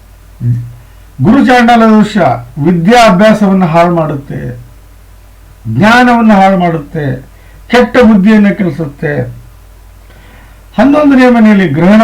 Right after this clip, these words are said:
ದೋಷ, ಅಕ್ಕ ತಂಗಿ, ಅಣ್ಣ ತಮ್ಮಂದ್ರ ಜೊತೆಗೆ ಸಂಬಂಧವನ್ನು ಕೆಡಿಸ್ಕೋತೀರಿ. ಅಕ್ಕ ತಂಗಿ,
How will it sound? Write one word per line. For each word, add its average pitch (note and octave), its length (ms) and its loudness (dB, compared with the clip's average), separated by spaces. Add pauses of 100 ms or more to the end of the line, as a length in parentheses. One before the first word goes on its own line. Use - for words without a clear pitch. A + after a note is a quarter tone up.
ದೋಷ, E3+ 260 -4 (280)
ಅಕ್ಕ - 220 -6
ತಂಗಿ, G#3+ 400 0
ಅಣ್ಣ G3+ 260 2
ತಮ್ಮಂದ್ರ F#3+ 400 0
ಜೊತೆಗೆ E3+ 320 -6
ಸಂಬಂಧವನ್ನು F#3 720 -2
ಕೆಡಿಸ್ಕೋತೀರಿ. C#3 840 -8 (2500)
ಅಕ್ಕ D#3+ 220 -8
ತಂಗಿ, G#3+ 460 0